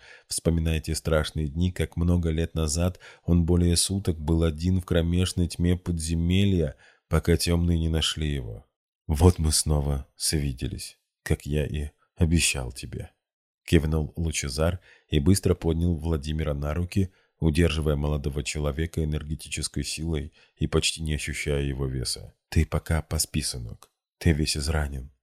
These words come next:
Тебе нужен покой. Спи". Старец настойчиво посмотрел на Владимира, и молодой человек послушно закрыл глаза,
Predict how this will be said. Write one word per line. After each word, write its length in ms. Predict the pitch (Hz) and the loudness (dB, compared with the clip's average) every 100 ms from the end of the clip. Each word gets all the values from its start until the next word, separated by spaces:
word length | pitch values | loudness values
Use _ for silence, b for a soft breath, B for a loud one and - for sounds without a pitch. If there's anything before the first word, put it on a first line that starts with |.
| - | -8
Тебе 240 | - 80 | -2 0
нужен 280 | 78 76 76 | 0 0 -6
покой. 500 | - 85 - 65 58 _ _ _ _ - | -6 -6 -4 -8 -8 _ _ _ _ -6
Спи". 500 | - - 80 67 - _ _ _ _ _ _ | -6 0 0 0 -10 _ _ _ _ _ _
Старец 460 | - - 87 82 - | -6 4 6 6 0
настойчиво 560 | 80 73 87 85 80 78 | -4 -2 0 0 -2 -4
посмотрел 540 | 76 - 78 - 78 | -4 -4 -4 -2 -2
на 100 | 73 | -2
Владимира, 600 | 69 73 73 90 95 92 b b b | -2 -4 -2 0 2 0 b b b
и 100 | - | 2
молодой 360 | 87 92 95 110 | 6 8 6 2
человек 440 | - 90 82 95 | 2 -2 0 -2
послушно 480 | - 78 78 78 78 | -2 -2 -2 -4 -4
закрыл 340 | 73 73 76 71 | -4 -2 -2 -2
глаза, 520 | 71 69 76 82 | -2 -4 -2 -4